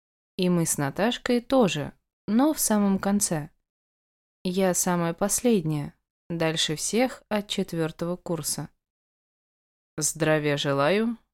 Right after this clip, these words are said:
выкрикивает преподаватель. "Здравия желаем!" раздается громкое в ответ, от чего аж уши закладывает. "Старостам прислать мне в чат списки отсутствующих в конце пары, кто еще не прислал",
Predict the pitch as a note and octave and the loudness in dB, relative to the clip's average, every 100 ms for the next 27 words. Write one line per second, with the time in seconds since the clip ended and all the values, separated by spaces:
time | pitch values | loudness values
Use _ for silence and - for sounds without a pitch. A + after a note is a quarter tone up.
0 | _ _ _ - F3+ F#3 F#3 F3+ F3+ E3+ | _ _ _ -6 -4 0 0 0 0 0
1 | E3 E3 E3+ - F3 F#3+ F3+ D#3 - D3 | -2 -2 -4 -2 0 2 2 -2 -6 -12
2 | - _ _ _ _ _ _ _ _ _ | -16 _ _ _ _ _ _ _ _ _
3 | - E3+ F#3 A#3 B3+ B3+ A#3+ A#3+ G#3 F3+ | -6 -2 2 4 6 6 4 4 4 4
4 | F3 F3 - _ _ _ F3+ E3 D#3+ - | 2 -2 -8 _ _ _ -4 -4 -4 -2
5 | E3 D#3 D3 - D3 D3 G3 G#3 G#3+ G3+ | 0 0 -2 -4 -4 -2 0 0 0 2
6 | G3 G3+ G#3 F3 C#3+ _ _ _ - D#3+ | 0 0 0 -2 -2 _ _ _ -10 -10
7 | - - D#3 D#3+ G3+ G#3+ F#3 E3+ - - | -8 -4 -2 0 0 -2 -2 -2 -4 -4
8 | G#3+ F#3 - C#3+ D3 D3 E3 D3+ D3 C#3+ | -2 -2 -4 -6 -6 -4 -4 -4 -6 -10
9 | C#3+ _ _ _ _ _ _ _ _ _ | -12 _ _ _ _ _ _ _ _ _
10 | _ _ _ _ - - D#3 G3 G#3 - | _ _ _ _ -4 2 4 4 2 2
11 | G3+ G3 F3+ - F3 E3+ - G3+ G3+ F#3 | 2 2 -2 -2 -2 0 0 0 0 -2
12 | F3+ - F#3+ F3 - - F3+ F3 - D#3+ | -2 0 0 2 0 -2 -4 -4 -2 -2
13 | D#3 A#3+ A3+ - C#3+ C3+ - C3+ - D3 | -2 -4 -4 -2 -4 -2 -4 -6 -4 -2
14 | C#3+ - C#3+ - G3+ C#3+ C#3 - - G3 | -2 -2 -4 0 2 0 -4 -8 -4 -2
15 | A3 - F3+ F3 F3 F3 - D#3 C3+ | -2 0 0 0 -2 -4 -2 0 -2